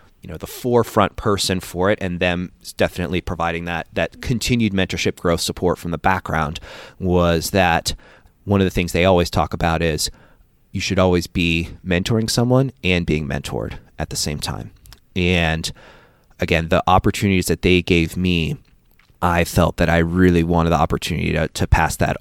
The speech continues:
on to somebody else, because even though I didn't have certainly veterinary business acumen or professional leadership skills mastered at any point, and probably you never master it, but I was still very,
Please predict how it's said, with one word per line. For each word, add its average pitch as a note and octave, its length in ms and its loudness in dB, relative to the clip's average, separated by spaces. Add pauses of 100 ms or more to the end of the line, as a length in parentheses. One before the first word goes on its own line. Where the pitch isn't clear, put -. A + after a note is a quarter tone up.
on D#2+ 320 0 (180)
to - 80 -12
somebody C#2 460 -4
else, - 340 -4 (200)
because D#2+ 520 -2 (400)
even G#2 240 0
though F#2+ 140 2
I E2+ 80 0
didn't F2+ 380 -6
have E2+ 440 -4 (320)
certainly F2+ 520 0
veterinary E2 420 -2
business F#2 400 -2
acumen F2 520 -2
or D#2+ 300 -6 (340)
professional E2+ 480 0
leadership F2 440 -2
skills E2 440 -2 (240)
mastered E2+ 460 -2
at D#2+ 100 -2
any D#2+ 200 0
point, F2 300 -2
and - 220 -10
probably E2 220 -4
you D#2 60 -4
never E2+ 240 0
master D#2+ 400 -2
it, E2+ 100 0
but E2+ 100 0
I D#2 60 4
was C#2+ 100 -2
still E2 260 0
very, D#2 360 0